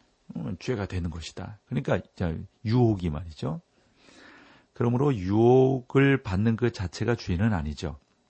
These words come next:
우리 모두는 악한 본성을 가지고 있어요. 그래서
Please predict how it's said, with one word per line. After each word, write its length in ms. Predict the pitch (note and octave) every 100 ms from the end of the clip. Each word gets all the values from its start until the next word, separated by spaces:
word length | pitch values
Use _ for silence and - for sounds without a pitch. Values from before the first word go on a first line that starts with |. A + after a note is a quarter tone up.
| _ _ _ _ _ _ _
우리 180 | A#2+ D#3
모두는 440 | B2+ G2 A2 A2+ - _ _
악한 360 | - - A2 A#2
본성을 380 | A2 F2+ G2
가지고 380 | G#2+ E2+ F2 G2+
있어요. 420 | D#2+ - D#2 D2+ F2
그래서 420 | G2+ G2 G#2+ A2+